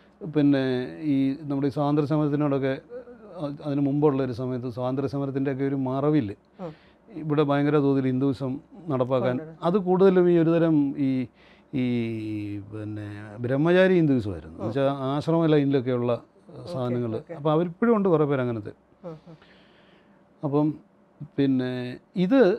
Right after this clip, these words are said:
Speaker 1: ഇപ്പോൾ ഹിന്ദുയിസം ഒരു ഫാഷനായിട്ട് ഇവിടെ ആളുകൾ കാണാൻ തുടങ്ങിയിട്ടുണ്ട്.
Speaker 2: ഉം,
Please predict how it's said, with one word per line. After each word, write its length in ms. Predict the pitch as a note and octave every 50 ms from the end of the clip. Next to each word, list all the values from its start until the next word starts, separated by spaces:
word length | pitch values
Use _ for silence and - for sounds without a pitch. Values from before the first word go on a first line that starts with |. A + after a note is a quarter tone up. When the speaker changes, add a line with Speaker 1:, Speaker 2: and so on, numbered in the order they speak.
| - - -
Speaker 1:
ഇപ്പോൾ 280 | B3+ A3 D#3 - A#3+ G#3+
ഹിന്ദുയിസം 480 | F#3 G3+ G3+ G#3+ A3+ B3 B3 F#3 G#3+
ഒരു 100 | G#3 F#3+
ഫാഷനായിട്ട് 760 | E3 - D#3 D3 D3+ E3 F#3 G#3+ F#3 E3 A3 G#3 G3 F3 D#3
ഇവിടെ 160 | D#3 D3 C#3 C#3
ആളുകൾ 360 | C3+ C3 C3 C3 C3 C3 B2
കാണാൻ 180 | A2 G#2+ G#2+
തുടങ്ങിയിട്ടുണ്ട്. 540 | G#2 F#2+ F#2 F2 E2 - - - - _ G#3
Speaker 2:
ഉം, 80 | F3